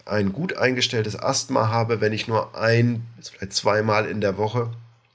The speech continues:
ein Notfallspray benutze.“ Das heißt, dass ein Püster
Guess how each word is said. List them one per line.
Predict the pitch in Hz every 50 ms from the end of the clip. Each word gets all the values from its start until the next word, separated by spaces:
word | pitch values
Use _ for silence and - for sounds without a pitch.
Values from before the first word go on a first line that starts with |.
| _ _ _ _ _ _ - -
ein | - 104 107 110
Notfallspray | 113 127 131 123 - - 107 98 92 - - - 98 90 85 80 - - - 95
benutze.“ | 98 92 92 85 - - - - 78 - - _ _ _ _ - _ _ _ _ - - - - - - - _ _ _ _ _ _ _ - _ _ -
Das | - 98 92 - - 85
heißt, | 87 101 120 160 - - - - - -
dass | - 107 104 98 - - - - -
ein | 104 110 113 120 135 156 165 165 170 - _ _ _ _ _ _
Püster | - 139 151 156 147 - - - 151 160 165 175